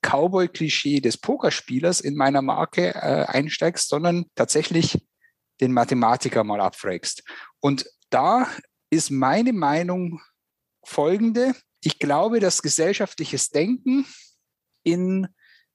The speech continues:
sinusartigen Wellen sich, äh, verbreitet. Und ich glaube, dass wir einfach aus einer Zeit kommen,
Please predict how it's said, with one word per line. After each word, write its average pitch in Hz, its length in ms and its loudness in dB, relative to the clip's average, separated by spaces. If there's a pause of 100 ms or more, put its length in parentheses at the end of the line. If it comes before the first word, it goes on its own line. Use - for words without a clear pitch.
(140)
sinusartigen 165 1000 -2
Wellen 135 520 0 (800)
sich, - 440 -4
äh, 107 420 -4
verbreitet. 107 840 2 (640)
Und 160 360 -2 (220)
ich - 180 -4
glaube, 170 440 0
dass 170 200 0
wir 170 140 0
einfach 160 300 0
aus 127 240 -4
einer 113 120 -2
Zeit 143 520 -2
kommen, 226 520 0